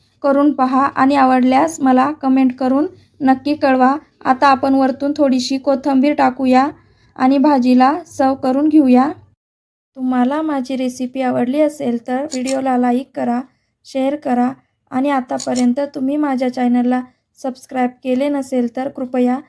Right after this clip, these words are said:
सबस्क्राईब करा. अशा सोप्या सोप्या रेसिपीज बघण्यासाठी बेल आयकॉनवर क्लिक करा.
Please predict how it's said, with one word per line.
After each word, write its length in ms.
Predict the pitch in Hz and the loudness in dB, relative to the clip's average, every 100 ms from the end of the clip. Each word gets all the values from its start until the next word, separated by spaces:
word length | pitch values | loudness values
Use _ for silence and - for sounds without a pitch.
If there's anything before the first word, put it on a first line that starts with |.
| _ _ - | _ _ -10
सबस्क्राईब 520 | 254 - - 254 269 - | -10 -10 -6 -4 -4 -4
करा. 200 | 254 233 - _ _ | -4 -4 -8 _ _
अशा 300 | - 254 285 | -6 -4 -2
सोप्या 340 | 294 294 262 254 | -2 -4 -2 -4
सोप्या 320 | 254 254 277 | -4 -4 -4
रेसिपीज 540 | 269 254 254 247 254 254 _ - - 254 | -4 -4 -6 -6 -8 -8 _ -20 -10 -4
बघण्यासाठी 680 | 254 262 302 294 254 262 262 | -2 0 -2 -4 -6 -6 -4
बेल 280 | 254 262 | -2 0
आयकॉनवर 560 | 277 254 254 240 240 277 311 | -2 -4 -4 -2 0 -2 -6
क्लिक 220 | 262 262 _ | -8 -10 _
करा. 200 | 254 233 | -8 -8